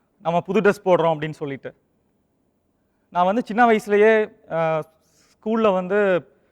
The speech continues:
பேச்சு போட்டி, கட்டுரை போட்டி, ஆ, ஸ்கூல் பீப்புள் லீடரா இருந்திருக்கேன். ஒரு எய்த், டென்த் வரைக்கும்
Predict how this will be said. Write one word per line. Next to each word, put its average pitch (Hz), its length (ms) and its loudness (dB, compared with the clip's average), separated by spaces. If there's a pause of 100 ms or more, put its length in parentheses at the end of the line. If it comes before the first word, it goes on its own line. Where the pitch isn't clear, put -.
(120)
பேச்சு 190 280 0
போட்டி, 185 300 -2
கட்டுரை 196 360 0
போட்டி, 180 480 -6 (540)
ஆ, 156 200 -2
ஸ்கூல் 208 300 -2
பீப்புள் 202 300 -6
லீடரா 175 300 2
இருந்திருக்கேன். 160 500 -4 (920)
ஒரு 170 560 -4 (340)
எய்த், 240 560 0 (120)
டென்த் 220 300 -2
வரைக்கும் 220 480 0